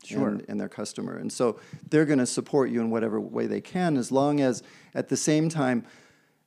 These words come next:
Speaker 2: it comes back around to them. And that's the, another aspect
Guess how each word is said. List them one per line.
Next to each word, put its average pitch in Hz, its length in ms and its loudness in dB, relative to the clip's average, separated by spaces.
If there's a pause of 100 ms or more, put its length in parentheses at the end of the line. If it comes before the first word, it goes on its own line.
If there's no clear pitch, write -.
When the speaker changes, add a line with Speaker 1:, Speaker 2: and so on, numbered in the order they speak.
(400)
Speaker 2:
it 135 160 0
comes 131 340 0
back 117 440 0
around 117 340 0
to - 120 -4
them. 107 200 -2
And 120 100 2
that's - 220 0
the, - 200 -4
another 143 340 4
aspect 123 520 0